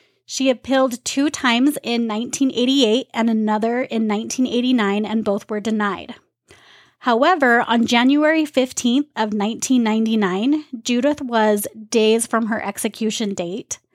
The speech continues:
when Governor Fob James commuted her sentence to life in prison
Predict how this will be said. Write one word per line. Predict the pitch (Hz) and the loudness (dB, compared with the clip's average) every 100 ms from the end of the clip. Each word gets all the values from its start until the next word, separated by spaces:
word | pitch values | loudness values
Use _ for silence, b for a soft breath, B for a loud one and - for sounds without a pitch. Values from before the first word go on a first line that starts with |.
| b b | b b
when | 226 240 | 0 0
Governor | 214 214 208 240 233 233 240 - _ _ _ _ | 2 0 2 0 0 0 -2 -6 _ _ _ _
Fob | - - 220 226 262 285 254 | -8 0 4 4 2 -4 -4
James | 240 226 208 208 226 - - - | 0 2 2 0 -2 -6 -10 -14
commuted | - 240 233 226 220 226 240 - | 0 2 2 2 2 2 0 -4
her | - - 240 233 | -12 -8 -4 -2
sentence | - 214 208 269 294 - | 0 0 0 0 0 -4
to | - - 247 | -4 -2 -2
life | 208 202 196 254 | 0 0 0 -2
in | 320 302 | 0 0
prison | - 233 208 214 208 220 | 0 0 2 2 2 -4